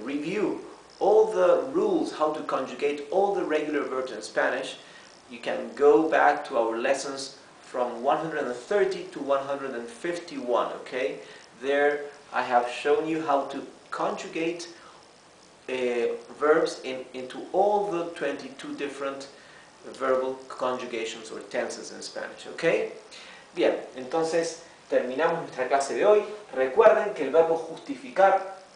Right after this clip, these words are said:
Si no fuera por estos casos en que cambiamos por la Q y la U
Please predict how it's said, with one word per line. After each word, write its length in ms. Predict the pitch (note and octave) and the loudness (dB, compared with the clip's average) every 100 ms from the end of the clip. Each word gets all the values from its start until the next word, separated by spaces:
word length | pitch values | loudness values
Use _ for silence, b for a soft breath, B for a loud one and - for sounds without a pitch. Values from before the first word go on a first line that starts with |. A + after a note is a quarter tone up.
| B B - | B B -12
Si 160 | E3+ | -2
no 140 | G#3 A#3+ | 2 4
fuera 440 | A#3 B3+ G#3+ - | 6 8 8 6
por 220 | D3+ C#3+ | 2 0
estos 300 | F#3 F#3+ F#3 D#3 | -4 -4 -4 -4
casos 600 | - A3 A3 D#3 - - - | 2 2 2 -4 -6 -12 -12
en 180 | C3+ B2+ | -10 -8
que 300 | C3 B2 B2 | -2 -2 0
cambiamos 460 | B2+ B2 D3+ - - | 0 2 2 0 -2
por 140 | C3 | 2
la 180 | A#2+ A#2 | 2 2
Q 180 | F3+ F3 | 2 0
y 120 | B2+ | 4
la 160 | A#2+ A#2 | 6 8
U 180 | - | 6